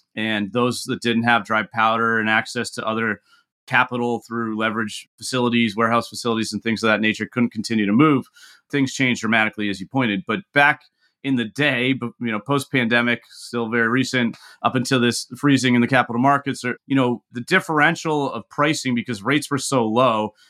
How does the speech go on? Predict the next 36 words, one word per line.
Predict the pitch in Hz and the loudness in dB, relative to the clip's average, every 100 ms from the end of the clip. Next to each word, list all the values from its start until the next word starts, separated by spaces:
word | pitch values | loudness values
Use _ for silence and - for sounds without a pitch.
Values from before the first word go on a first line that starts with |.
| _ | _
in | 113 | 0
all | 131 147 | 2 4
realms | 131 117 113 113 | 4 2 2 -2
between | 117 117 127 117 | -6 -8 -4 0
agency | 120 139 135 131 - 123 117 | 2 2 2 0 2 2 4
and | 104 | 2
bridge, | 113 139 123 104 - | 2 2 2 -2 -8
was | 123 120 107 - - _ _ | -4 -2 -2 -6 -14 _ _
fairly | 156 156 151 131 | 0 2 4 4
narrow | 120 135 127 107 | 4 4 4 0
gap. | 101 147 104 - | 2 2 2 0
Now | 120 | -2
that | 131 139 | 0 0
gap | - 143 143 | 0 0 0
has | 135 | -4
widened | 117 127 143 127 | 0 2 2 2
out | 113 170 - _ _ _ _ | 2 0 -4 _ _ _ _
because | 123 - 143 135 123 | -10 -2 0 0 0
there's | 131 117 | -4 -2
more | 131 127 | -2 -2
perceived | 123 - 131 107 | -4 0 0 2
risk | 120 120 127 | 0 0 0
in | |
the | 117 | 0
market, | 104 110 113 143 135 | 2 2 2 -2 0
and | 117 | 2
therefore | 117 120 123 117 95 | 2 0 -2 -2 -2
bridge | - 123 123 | -2 0 0
is | 113 | 0
always | 117 117 101 | 0 0 0
gonna | 117 107 | -2 0
be | 117 | 2
more | 113 117 117 | 4 4 2
of | 110 | 2
a | |
risky | 104 117 - 117 117 | 0 0 -2 0 0